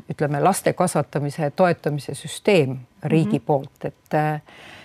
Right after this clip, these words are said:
Speaker 1: millised
Speaker 2: Mhm.
Speaker 1: mõjud võivad sellel olla, eh, naiste, eh, eh, rollile tööjõuturul?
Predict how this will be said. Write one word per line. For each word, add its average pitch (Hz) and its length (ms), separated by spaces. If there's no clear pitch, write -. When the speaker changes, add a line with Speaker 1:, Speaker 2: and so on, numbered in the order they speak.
Speaker 1:
millised 196 380
Speaker 2:
Mhm. 202 80
Speaker 1:
mõjud 185 240
võivad 160 300
sellel 160 400
olla, 143 400
eh, 147 260
naiste, 190 540
eh, 156 520
eh, 165 180
rollile 156 460
tööjõuturul? 151 600